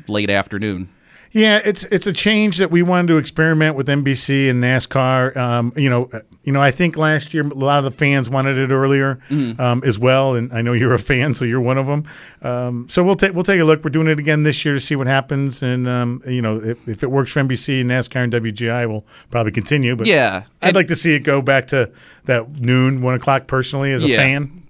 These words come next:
Speaker 1: Sure, yeah. But yeah, I know you're at the mercy of nascar and maybe even bigger N B C, of course, and, and not a criticism, just,
Speaker 2: No.
Speaker 1: just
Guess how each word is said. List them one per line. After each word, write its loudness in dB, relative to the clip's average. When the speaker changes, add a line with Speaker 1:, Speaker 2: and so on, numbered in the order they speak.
Speaker 1:
Sure, 2
yeah. 2
But -10
yeah, 4
I 4
know 0
you're 6
at 2
the -2
mercy 2
of 0
nascar 2
and 0
maybe 2
even 0
bigger 0
N 2
B 0
C, -2
of -4
course, 0
and, 0
and 2
not 4
a -8
criticism, -6
just, -4
Speaker 2:
No. -2
Speaker 1:
just -6